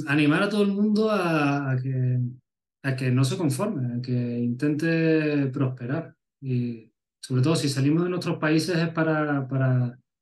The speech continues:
acceder a un nivel de vida mejor que el que podíamos conseguir y que no se, que no se queden en, en los trabajos de baja remuneración y poca calificación en Alemania, y estoy seguro que en muchos otros países, si nos escucha gente de otros países, pero al menos en Alemania,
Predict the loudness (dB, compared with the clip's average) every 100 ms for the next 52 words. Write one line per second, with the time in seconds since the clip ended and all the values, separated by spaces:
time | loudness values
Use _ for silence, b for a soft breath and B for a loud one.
0 | _ -4 -2 2 2 4 4 4 4 4
1 | 4 4 4 2 2 0 -2 -2 -2 0
2 | 0 2 2 2 0 -2 0 0 -2 -8
3 | _ _ -4 -2 2 4 6 4 2 2
4 | 2 2 2 0 0 -4 -14 _ -2 0
5 | 2 2 0 0 0 2 4 4 4 4
6 | 2 0 -2 0 0 2 2 4 4 2
7 | 2 2 4 2 2 2 2 2 -2 -2
8 | 2 2 2 2 0 0 0 -2 -2 -6
9 | -4 0 0 -2 b b b b -2 2
10 | 4 4 4 4 4 4 4 4 2 0
11 | 0 2 4 6 4 4 0 -4 -6 -4
12 | -2 -2 0 -2 -2 -8 -4 -4 -4 -6
13 | -6 -6 -6 -10 -6 0 2 4 4 4
14 | 4 2 0